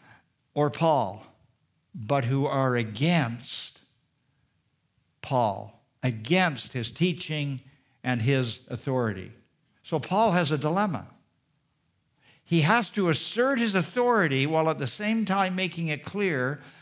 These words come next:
that ministers or pastors, church leaders, and apostles are to be servants of the people. So I imagine he's standing there, he's looking at his amanuensis, he nods his head, and he starts off. Verse one.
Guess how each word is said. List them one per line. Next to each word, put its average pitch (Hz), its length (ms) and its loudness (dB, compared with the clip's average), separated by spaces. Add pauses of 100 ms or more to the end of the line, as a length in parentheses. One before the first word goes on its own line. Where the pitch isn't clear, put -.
(120)
that 135 180 -2
ministers 165 640 0
or 147 80 -4
pastors, 139 540 0
church 139 340 -4
leaders, 135 380 -2
and 135 100 -2
apostles 135 640 -2 (320)
are 147 200 2
to 139 80 0
be 139 120 -2
servants 160 920 0
of 151 120 -4
the 135 80 -6
people. 123 400 -6 (1400)
So 151 280 2
I 156 100 6
imagine 156 500 2
he's 143 160 0
standing 160 520 0
there, 147 240 2
he's 123 200 0
looking 147 320 0
at 135 80 0
his 117 120 -2
amanuensis, 143 800 -2
he 98 180 -12 (140)
nods 131 320 0
his 123 140 -6
head, 135 360 -4 (960)
and 120 80 -6
he 113 80 -4
starts 113 380 -4
off. - 560 -12
Verse 113 260 -6
one. 104 240 -12